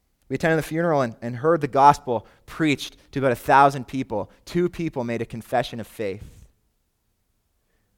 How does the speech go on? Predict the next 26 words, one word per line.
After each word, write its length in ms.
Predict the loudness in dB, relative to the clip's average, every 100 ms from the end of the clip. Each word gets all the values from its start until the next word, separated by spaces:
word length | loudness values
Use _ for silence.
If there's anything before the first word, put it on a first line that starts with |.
| -16
And 120 | -12
throughout 240 | -2 -2 -2
the 100 | -4
whole 180 | -4
time, 400 | -4 -4 -4 -6 -14 _
the 60 | -16
comfort 560 | -8 -8 -8 -10 -10 _ _ _
to 80 | -10
the 60 | -10
family 460 | -6 -6 -6 -8
and 100 | -12
the 40 | -14
comfort 480 | -12 -12 -10 -12 -10
to 200 | -14 -14 _ -10
Amber 300 | -8 -6 -8
and 80 | -8
I 140 | -10
was 180 | -12 -14
that 320 | -12 -14 _ _ _
this 160 | -16 -10
man, 240 | -8 -8
Jay, 340 | -6 -4 -4 -4
was 180 | -10 -12
with 220 | -14 -14
the 60 |
Lord. 420 | -16 -16 -16 -20